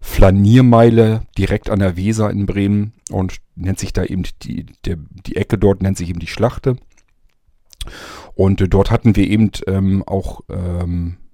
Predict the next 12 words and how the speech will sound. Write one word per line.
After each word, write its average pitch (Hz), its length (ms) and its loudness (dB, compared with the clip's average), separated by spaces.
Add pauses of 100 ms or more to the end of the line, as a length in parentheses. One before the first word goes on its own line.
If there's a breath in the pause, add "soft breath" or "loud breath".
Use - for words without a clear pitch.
(240)
Möglichkeit - 560 2
gefunden, 175 480 2
wo 104 100 -2
wir 95 80 2
noch 90 160 2
Platz - 280 0
gekriegt - 420 -6
haben. 135 340 0 (560 loud breath)
Ich - 160 -2
kannte 156 280 6
das 175 180 0
schon, 226 380 6